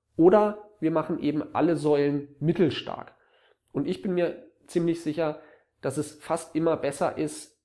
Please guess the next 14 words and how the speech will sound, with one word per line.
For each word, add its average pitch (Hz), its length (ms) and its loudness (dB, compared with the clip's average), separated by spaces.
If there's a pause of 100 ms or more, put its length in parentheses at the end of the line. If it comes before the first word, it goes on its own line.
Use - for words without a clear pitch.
(120)
möglichst 147 640 -4
alle 156 200 2
Säulen 147 640 0 (240)
mittelstark 151 720 0
zu - 120 -8
machen, 127 340 -6
als 131 220 -10
eine 151 240 0
Säule 139 260 -4
richtig 160 320 -8
stark 143 340 -4
und - 180 -10
alles 135 240 -8
andere 131 520 -8